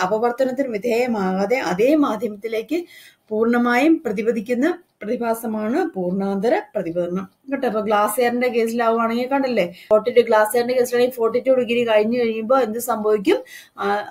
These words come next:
angle of incidence കൂട്ടിക്കഴിഞ്ഞാൽ പിന്നെയും same മീഡിയത്തിലേക്ക് വരും. ഇവിടെ വാട്ടറിന്റെ കേസിലാണെങ്കിൽ,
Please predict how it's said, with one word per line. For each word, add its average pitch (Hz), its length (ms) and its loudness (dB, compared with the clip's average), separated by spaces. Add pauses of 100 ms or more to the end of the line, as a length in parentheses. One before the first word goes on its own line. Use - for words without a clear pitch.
(120)
angle 233 160 -2
of 247 120 -6
incidence 233 320 -4
കൂട്ടിക്കഴിഞ്ഞാൽ 226 420 -8
പിന്നെയും 233 360 0
same 233 300 2
മീഡിയത്തിലേക്ക് 226 500 2
വരും. 262 240 4 (200)
ഇവിടെ 226 220 -2
വാട്ടറിന്റെ 220 380 2
കേസിലാണെങ്കിൽ, 247 640 0